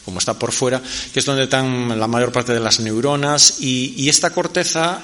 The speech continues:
eh, está dividida en regiones funcionales. Hay unas regiones que se ocupan de procesar todos los estímulos visuales,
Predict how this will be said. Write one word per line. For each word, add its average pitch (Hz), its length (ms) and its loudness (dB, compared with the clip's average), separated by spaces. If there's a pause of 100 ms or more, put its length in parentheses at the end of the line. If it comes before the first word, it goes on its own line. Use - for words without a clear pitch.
eh, 98 400 -8
está 135 580 2
dividida 131 880 0
en 110 240 -4
regiones 147 560 0
funcionales. 107 960 -2
Hay 98 100 -10
unas 90 180 -10
regiones 98 320 -6
que 104 80 -6
se - 100 -4
ocupan 104 340 -4
de 101 180 -4
procesar 107 540 0
todos 107 260 -2
los 101 160 2
estímulos 131 580 0
visuales, 95 760 -2